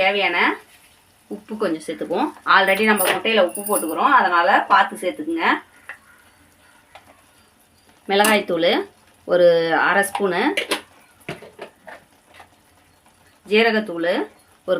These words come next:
கால் ஸ்பூனு, கரம் மசாலா தூள் ஒரு கால் ஸ்பூன். ஏன்னா அதுலேயும் நம்ம காரம் சேர்த்துக்கிறோம். உங்க காரத்துக்கு ஏத்த மாதிரி நீங்க சேர்த்துக்குங்க. இதை எல்லாத்தையும் சேர்த்து நல்லா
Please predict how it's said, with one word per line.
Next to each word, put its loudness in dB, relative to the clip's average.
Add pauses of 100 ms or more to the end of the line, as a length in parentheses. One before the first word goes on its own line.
கால் 0
ஸ்பூனு, -2 (4000)
கரம் 0
மசாலா 0 (120)
தூள் -4 (400)
ஒரு 4 (260)
கால் 2
ஸ்பூன். -12 (680)
ஏன்னா 4 (100)
அதுலேயும் 4
நம்ம 2 (100)
காரம் 2
சேர்த்துக்கிறோம். 0
உங்க -2
காரத்துக்கு 2
ஏத்த -6
மாதிரி 0 (320)
நீங்க 0
சேர்த்துக்குங்க. -2 (120)
இதை 2
எல்லாத்தையும் 0
சேர்த்து 4 (480)
நல்லா 4